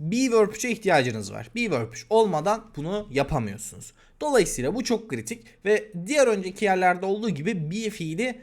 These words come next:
zamana göre çekimleniyor, fiilin üçüncü halini kullanıyor. Şimdi ben aşama aşama her zamanlarda, bütün zamanlarda, her zamanlar yanlış oldu.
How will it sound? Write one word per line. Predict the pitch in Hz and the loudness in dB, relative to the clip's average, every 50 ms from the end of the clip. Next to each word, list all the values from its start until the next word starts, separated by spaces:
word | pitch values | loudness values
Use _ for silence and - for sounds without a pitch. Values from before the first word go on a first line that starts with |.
| - _ - | -16 _ -2
zamana | 143 180 214 208 202 175 151 139 135 | 4 4 4 6 6 4 2 2 0
göre | 123 143 160 151 156 | -2 0 -2 -2 -2
çekimleniyor, | - - 196 196 - 220 196 190 180 175 185 202 214 226 220 220 220 - - | -2 -4 -4 -2 -2 -2 -2 -2 -2 -2 0 0 0 0 -2 -4 -8 -10 -4
fiilin | - 196 190 180 202 | -2 0 0 0 0
üçüncü | 208 196 196 - 170 151 139 | -2 -4 -4 -4 -2 0 2
halini | 123 110 104 104 104 | 2 0 0 -4 -8
kullanıyor. | - 110 98 101 101 98 - - - _ _ | -12 -14 -14 -14 -14 -14 -16 -20 -20 _ _
Şimdi | - - 277 277 262 240 220 - - | -12 -10 -8 -8 -8 -10 -10 -10 -2
ben | 160 185 196 196 190 - | 0 2 2 2 0 0
aşama | 180 180 190 - 233 247 269 262 | 0 0 2 2 2 2 2 2
aşama | 226 190 - - 131 113 113 123 135 - - _ _ | 2 2 0 -2 -4 -4 -4 -4 -6 -8 -12 _ _
her | _ - 262 285 277 | _ 2 4 4 4
zamanlarda, | 226 196 180 165 160 139 131 131 123 117 113 113 117 139 156 175 185 | 4 2 2 2 2 0 0 0 -2 -2 -2 -2 -2 -4 -4 -4 -4
bütün | 190 - - 302 294 220 | -6 -6 -6 -6 -2 0
zamanlarda, | 185 143 135 123 110 110 110 110 117 139 | 2 2 2 2 0 -2 -2 -2 -2 -2
her | 151 175 170 165 | 0 0 -2 0
zamanlar | 160 165 160 156 156 156 160 | -2 -2 -2 -2 -4 -2 -2
yanlış | 160 151 139 - - | -2 -2 -2 -6 -10
oldu. | 107 107 | -12 -12